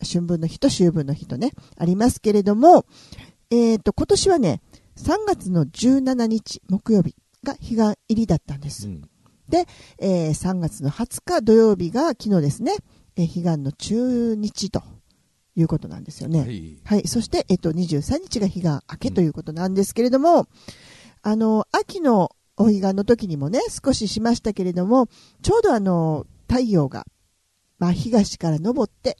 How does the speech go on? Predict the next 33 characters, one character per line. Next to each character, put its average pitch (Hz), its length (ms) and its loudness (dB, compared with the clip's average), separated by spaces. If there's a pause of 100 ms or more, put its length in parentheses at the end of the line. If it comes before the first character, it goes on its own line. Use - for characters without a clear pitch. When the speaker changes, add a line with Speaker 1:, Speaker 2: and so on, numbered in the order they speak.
Speaker 1:
真 156 200 -2
西 160 320 -6
に 240 160 -8
沈 147 360 -8
み 135 100 -10
っ - 40 -18 (220)
て 214 60 2
い - 20 6
う 185 60 8
ふ - 20 6
う 175 60 4
な 139 140 -4 (240)
日 - 140 -6
な 147 140 -2
ん - 60 -14
で 156 100 -10
す - 100 -16
け - 80 -12
れ 123 60 -10
ど 117 100 -10
も、 143 120 -4
Speaker 2:
は - 60 0
い。 82 120 -10 (480)
Speaker 1:
昼 359 320 2
と 220 120 4
夜 208 220 8
の 196 140 -2
長 170 240 -4
さ 165 140 -8
が 151 100 0
ほ 320 180 -4
ぼ - 220 0
同 196 100 2